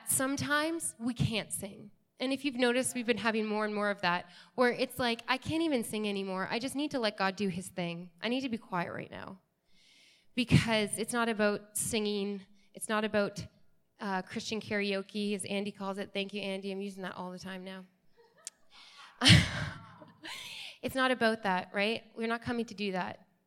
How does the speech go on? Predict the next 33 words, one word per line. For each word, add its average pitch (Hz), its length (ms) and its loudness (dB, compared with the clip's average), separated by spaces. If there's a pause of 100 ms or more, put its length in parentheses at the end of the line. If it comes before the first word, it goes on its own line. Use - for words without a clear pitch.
(680)
Um, 190 460 -6 (120)
the - 60 -16
songs 262 360 0
help, 190 240 0 (800)
but 220 100 -2
I 226 80 2
want 233 160 0
it 220 80 -10
to 220 60 -12
be 214 80 -4
so 220 280 -2
thick 202 360 -6
that - 160 -10
sometimes 208 480 -6
you 196 80 -12
can't, 190 360 -4 (220)
you 208 100 -12
just 233 220 -2
can't 220 240 -4
sing. 165 300 -10 (600)
All 208 140 0
you 208 80 0
can 202 180 -8
do 180 200 -4
is 180 160 -8
just - 320 -10 (1300)
be 214 180 -2
under 208 380 -8
the 208 100 -8
presence. - 680 -2 (520)
<laughs> - 600 -20
That's - 180 -8
it. 285 160 4